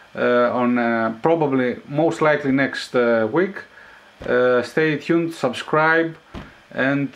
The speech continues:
um, to see, uh, to find out what that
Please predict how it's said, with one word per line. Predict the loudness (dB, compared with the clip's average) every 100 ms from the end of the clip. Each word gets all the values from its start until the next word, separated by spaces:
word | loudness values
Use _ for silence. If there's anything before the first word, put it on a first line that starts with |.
| -2
um, | 0 2 2 2 0 -2 -2 -2 -6 -12 -20 -20 -20 -20 -20 -20 -8
to | -2 2 2 0 -6
see, | -4 -2 -2 -4 -6
uh, | 0 0 0
to | -8 -10
find | 0 2 4
out | 2 2
what | 0 0
that | -2